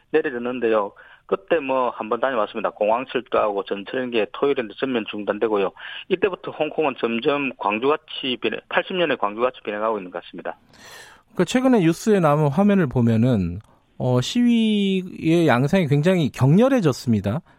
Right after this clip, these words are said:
Speaker 2: 양쪽 다, 시위대도 마찬가지고, 어, 진압을 하는 경찰도 마찬가지고요. 이게 지금 말씀하신 그런 뭐, 평화로운 촛불 집회,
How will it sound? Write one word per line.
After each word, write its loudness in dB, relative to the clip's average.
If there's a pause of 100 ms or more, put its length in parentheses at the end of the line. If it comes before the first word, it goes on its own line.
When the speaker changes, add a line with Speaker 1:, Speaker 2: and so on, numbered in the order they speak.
(120)
Speaker 2:
양쪽 2
다, 2
시위대도 2
마찬가지고, 0 (440)
어, -2
진압을 2
하는 2
경찰도 0
마찬가지고요. -2 (840)
이게 -2
지금 0 (100)
말씀하신 4
그런 2 (140)
뭐, 0
평화로운 2
촛불 2
집회, -2